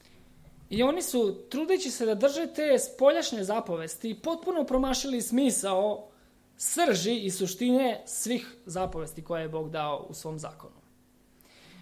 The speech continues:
I bojim se da mi danas možemo biti u sličnom problemu, da mi možemo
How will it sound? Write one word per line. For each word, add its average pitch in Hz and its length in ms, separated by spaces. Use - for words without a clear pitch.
I 185 80
bojim 269 260
se 302 140
da 233 140
mi 285 160
danas 254 400
možemo 233 440
biti 240 360
u 202 60
sličnom 185 340
problemu, 160 480
da 170 60
mi 208 140
možemo 214 540